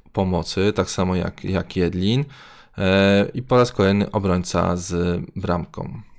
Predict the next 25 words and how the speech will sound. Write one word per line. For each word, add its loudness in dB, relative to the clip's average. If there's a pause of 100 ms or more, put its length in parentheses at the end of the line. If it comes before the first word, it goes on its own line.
w -6
drużynie -4
Newcastle. -6
To -12
jest -12
chyba -6
naj-, -4
naj-, -4
naj-, -4 (200)
drużyna, -2
w -14
której -6
najczęściej -6
obrońcy -6
zdobywają -2 (920)
gole. -2 (320)
Mm, -2
Fabian 0
Schär, 0 (720)
trzy -4
strzały, 0
wszystkie -6
z -6
pola 2
karnego, 0